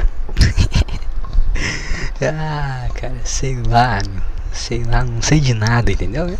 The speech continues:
não sei de nada. Tu sabe de alguma coisa? Eu não faço a menor ideia. Eu não faço a menor ideia. Não faço a menor ideia. É muito ruim tu falar, tu ter um,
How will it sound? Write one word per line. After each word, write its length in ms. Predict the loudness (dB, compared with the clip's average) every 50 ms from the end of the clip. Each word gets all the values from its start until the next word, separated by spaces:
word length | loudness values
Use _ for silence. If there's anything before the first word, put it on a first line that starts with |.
| -2 -2
não 80 | -2
sei 180 | 0 0 0 0
de 180 | 2 4 4 4
nada. 300 | 4 4 4 4 4 4
Tu 60 | 4
sabe 220 | 6 6 6 6
de 60 | 6
alguma 180 | 6 4 4 4
coisa? 280 | 4 4 4 4 4 4
Eu 100 | 4 4
não 120 | 4 4
faço 260 | 4 2 2 4 4
a 20 | 4
menor 500 | 4 4 4 2 2 2 2 2 4 2
ideia. 340 | 2 0 0 0 0 0 -2 -2 -2 0 0 2 2 2 2 2 2 2 2 2 2 2 2 4 4 4 4 2 2 2 0 2 2
Eu 160 | 4 4 4
não 120 | 4 2 2
faço 340 | 2 2 4 4 4 4 4
a 20 |
menor 400 | 4 4 4 4 4 4 4 4
ideia. 400 | 4 4 4 4 4 4 4 2 2 0 0 0 0 0 -2 0 0 2 4 4 4 4 4 2 4 2 2 2 2 4 4 4 4 4 4 4 4 2 2 2
Não 160 | 2 4 4
faço 320 | 6 6 6 4 2 2
a 40 | 2
menor 420 | 2 2 2 4 4 4 4 4
ideia. 340 | 4 4 4 4 4 4 4 2 2 2 0 -2 -2 -2 -2 -2 -2 -2 -2 -2 -2 -2 0 0 0 4 4 4 4 4 2 0 0 2
É 60 | 4 4
muito 260 | 4 6 6 6 8
ruim 180 | 8 8 8 6
tu 120 | 6 4
falar, 540 | 2 4 4 4 4 6 4 4 4 4 4 2 0 -2 -2 0 0
tu 120 | 2 2
ter 140 | 4 6 6
um, 600 | 6 6 6 4 4 4 4 4 4 4 6